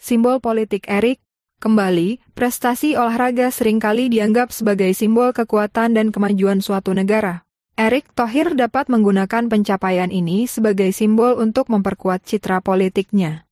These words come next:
Dengan keberhasilan timnas Indonesia lolos ke babak enam belas besar Piala Asia, membuat modal sosiopolitik Erick pun bertambah. Ini tampaknya membuat harapan Erick untuk kembali mendapatkan jabatan politik strategis dalam konteks tangga karier politiknya semakin meninggi.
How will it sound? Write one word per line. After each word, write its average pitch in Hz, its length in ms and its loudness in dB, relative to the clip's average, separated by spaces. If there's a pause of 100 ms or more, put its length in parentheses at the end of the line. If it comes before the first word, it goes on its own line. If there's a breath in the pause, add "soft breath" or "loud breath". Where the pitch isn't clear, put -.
(240)
Dengan 233 400 0
keberhasilan 254 720 0
timnas 226 320 0
Indonesia 190 640 0
lolos 240 400 0
ke - 80 -6
babak 202 480 0
enam 196 160 4
belas 190 320 2
besar 226 400 -2
Piala 180 400 0
Asia, 175 480 -4 (320 soft breath)
membuat 262 320 4
modal 226 400 2
sosiopolitik 202 880 -2
Erick 196 320 -4
pun 233 160 2
bertambah. 208 640 0 (240)
Ini 214 400 2
tampaknya 254 640 0
membuat 262 480 2
harapan 208 400 0
Erick 208 320 0
untuk 220 320 -2
kembali 220 400 2
mendapatkan 196 560 0
jabatan 185 480 0
politik 214 480 0
strategis 208 720 -2
dalam 196 320 2
konteks 220 480 -2
tangga 226 320 2
karier 208 320 0
politiknya 196 720 0
semakin 208 480 0
meninggi. 214 560 0